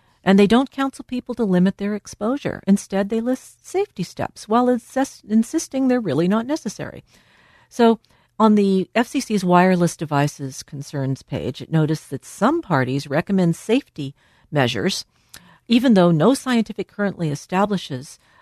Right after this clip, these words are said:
a definite link between wireless device use and cancer. And then it states in bold, "The F C C does not endorse the need for this practice."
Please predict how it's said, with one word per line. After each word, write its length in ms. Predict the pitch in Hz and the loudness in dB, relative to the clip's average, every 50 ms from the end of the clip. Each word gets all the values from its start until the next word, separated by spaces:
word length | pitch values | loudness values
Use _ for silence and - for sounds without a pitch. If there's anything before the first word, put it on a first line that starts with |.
| _ _ _ | _ _ _
a 80 | 170 170 | 0 0
definite 480 | 139 - 196 - - 220 165 - - | 2 2 0 2 2 -2 -2 -2 -4
link 320 | 127 110 107 170 - - _ | -8 -6 -6 -6 -8 -10 _
between 360 | - - - 165 151 147 143 | -20 -12 -6 -2 -2 0 0
wireless 580 | 139 139 143 143 139 139 139 131 - - _ _ _ _ _ _ _ _ _ _ _ 175 | 2 2 2 2 2 0 -2 -6 -8 -10 _ _ _ _ _ _ _ _ _ _ _ -10
device 460 | 139 143 - 143 123 131 139 - - | -10 -4 -2 0 0 0 -2 -4 -6
use 220 | 127 127 - - | -6 -8 -6 -4
and 100 | 147 139 | -4 -4
cancer. 560 | - - 185 165 156 160 - - 123 131 160 - _ _ _ _ _ _ _ _ | -4 -2 -2 0 0 -2 -2 -4 -4 -4 -4 -6 _ _ _ _ _ _ _ _
And 160 | - 175 165 | 2 2 4
then 260 | 147 185 196 214 240 | 4 6 6 6 4
it 120 | 233 - - | 2 0 -4
states 420 | - - 180 170 165 160 - - _ | -10 -4 -2 0 0 -2 -4 -12 _
in 220 | 175 185 196 202 190 | -2 0 2 2 0
bold, 560 | 175 185 202 208 165 120 - - 160 190 _ _ _ _ _ _ _ _ | 0 -2 -2 0 0 -2 -2 -6 -10 -18 _ _ _ _ _ _ _ _
"The 160 | - 147 147 | 0 2 4
F 100 | 156 175 | 4 2
C 220 | - - - 240 | 0 -4 0 0
C 320 | 196 - - - 240 226 190 | 0 0 2 2 2 2 4
does 220 | 156 196 175 147 | 2 0 0 2
not 180 | 175 190 214 208 | 2 2 2 2
endorse 320 | 190 170 196 214 196 - | 0 0 0 0 0 -2
the 140 | - _ 170 | -4 _ -4
need 340 | 165 165 180 196 196 175 - | -2 0 2 2 0 -2 -2
for 100 | _ 170 | _ -12
this 160 | - 143 - | -12 -12 -14
practice." 600 | _ - 208 226 233 - _ - - - - - | _ -4 -2 -2 -2 -4 _ -20 -20 -20 -20 -20